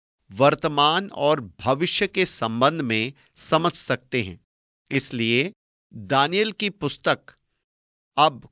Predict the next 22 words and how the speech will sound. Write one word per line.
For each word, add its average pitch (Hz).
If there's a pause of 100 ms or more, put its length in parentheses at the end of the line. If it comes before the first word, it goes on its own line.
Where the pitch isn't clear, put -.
कोई 160
मुहरबंद 139
पुस्तक 143 (100)
नहीं 117
रह 120
गई, 104 (680)
परंतु 139
एक 165
खुली 226
किताब 123
है। 82 (880)
परमेश्वर 131
के 156
वचन 123
को 160
पढ़ने 123
वाला 117 (480)
इस 185
पुस्तक -
के 202 (120)
अर्थ 156
को 107